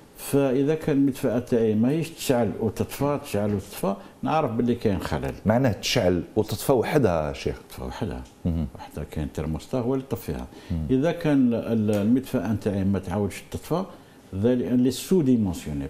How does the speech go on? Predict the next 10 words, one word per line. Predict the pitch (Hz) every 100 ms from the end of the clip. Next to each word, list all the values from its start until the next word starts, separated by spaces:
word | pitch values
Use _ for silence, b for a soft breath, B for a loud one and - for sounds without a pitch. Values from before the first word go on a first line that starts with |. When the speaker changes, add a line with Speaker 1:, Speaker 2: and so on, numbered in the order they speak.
| -
Speaker 1:
بار | 87
رابور | 82 131
او | 90
بيزوان، | 78 73 69 - - B B -
يعني | 85 95
راهي، | 101 85 90 92
آه، | - 95 92 85 82 82
آه، | 82 - - - - 62 76 71 78 -
ماهيش | 113 127 156 165 -
بالقدرة | 107 - 123 113 131 202